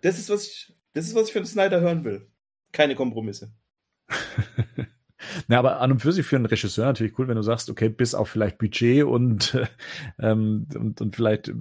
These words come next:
Speaker 2: beschränkt in, in dem, was man noch hätte machen können, wenn das Ganze noch irgendwie finanziell gestützt worden wäre, großartig.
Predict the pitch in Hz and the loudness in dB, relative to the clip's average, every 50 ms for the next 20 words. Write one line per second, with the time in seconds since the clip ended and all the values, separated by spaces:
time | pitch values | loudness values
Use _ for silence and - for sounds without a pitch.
0 | 107 101 - _ - 107 95 - - 110 117 131 131 - - - 123 117 117 - | -10 -12 -16 _ -2 -2 -2 0 2 2 2 2 2 0 -2 -4 -4 -4 -4 -4
1 | - 120 113 113 - 120 120 113 113 107 107 113 110 104 - - 110 - 110 104 | -4 -4 -4 -2 0 0 2 2 0 0 0 -2 -2 -2 -2 -2 -2 0 0 0
2 | - - 107 107 107 - - 113 110 110 113 - - _ - - 127 131 131 131 | 0 -2 -4 -4 -4 -2 -2 0 0 0 -2 -6 -10 _ -4 0 2 4 4 4
3 | 127 120 117 110 110 110 104 - - 113 113 110 113 113 110 104 120 120 117 113 | 4 4 4 4 2 0 -2 0 -2 -2 -2 -2 -2 -2 -2 -2 -2 -2 -2 -2
4 | 107 110 107 - 113 113 107 101 - 120 117 113 110 107 - 165 165 - - - | -2 -2 -2 -2 -2 -2 -2 -2 0 0 0 0 0 0 -2 -4 -4 -4 -8 -6
5 | 139 143 139 143 135 135 135 139 131 135 131 - - - 127 127 131 127 - 127 | -4 -4 -2 -2 -2 -2 -2 -2 -2 -4 -6 -8 -8 -6 -2 0 0 0 -2 -4
6 | - | -6